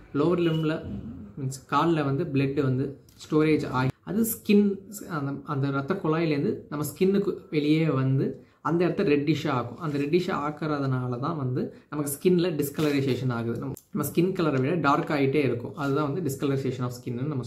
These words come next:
என்னெல்லாம் பண்ணா varicose வெயினை increase ஆகாம தடுக்கலாம்? நமக்கு cure இல்லை அப்படின்னு சொல்லிட்டோம். ஃபர்தரா வந்து அதிகமாகாம இந்த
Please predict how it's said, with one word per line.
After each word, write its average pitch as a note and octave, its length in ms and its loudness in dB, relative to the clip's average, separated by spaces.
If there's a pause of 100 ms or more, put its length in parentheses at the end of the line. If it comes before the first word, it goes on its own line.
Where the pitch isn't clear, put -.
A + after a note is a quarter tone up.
என்னெல்லாம் F#3+ 380 0
பண்ணா E3 260 -2
varicose D#3+ 520 2
வெயினை C3+ 280 -2 (500)
increase F#3 380 2
ஆகாம D3+ 360 0
தடுக்கலாம்? A#2 500 -4
நமக்கு C3 560 -4
cure F3+ 220 6
இல்லை D3+ 340 0
அப்படின்னு C3+ 280 0
சொல்லிட்டோம். A#2+ 360 -6 (340)
ஃபர்தரா F3 460 0
வந்து D#3+ 380 -2 (140)
அதிகமாகாம C#3 1000 0
இந்த C#3 140 -6